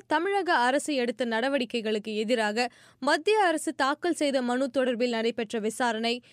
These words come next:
இன்று உச்சநீதிமன்ற தலைமை நீதிபதி ப சதாசிவம் மற்றும் நீதிபதிகள் ரஞ்சன் கோகாய், என் வி ரமணா உள்ளிட்டோர் அடங்கிய அமர்வு முன்பு நடைபெற்றது.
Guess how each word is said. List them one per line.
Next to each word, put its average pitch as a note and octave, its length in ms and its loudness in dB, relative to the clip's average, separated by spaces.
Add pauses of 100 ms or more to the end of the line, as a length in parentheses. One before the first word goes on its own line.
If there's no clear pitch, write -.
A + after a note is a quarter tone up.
(160)
இன்று D#4+ 220 4
உச்சநீதிமன்ற E4 680 0
தலைமை D4+ 440 0
நீதிபதி C4 460 0
ப C#4+ 240 0
சதாசிவம் D4 680 -2 (320)
மற்றும் F4 280 2
நீதிபதிகள் F4+ 640 2
ரஞ்சன் D4+ 440 0
கோகாய், C#4+ 540 2
என் C#4+ 240 0
வி E4+ 140 2
ரமணா D4 400 0
உள்ளிட்டோர் C4 500 0
அடங்கிய C4 420 2
அமர்வு B3+ 380 0
முன்பு C4 320 0
நடைபெற்றது. G#3+ 680 -2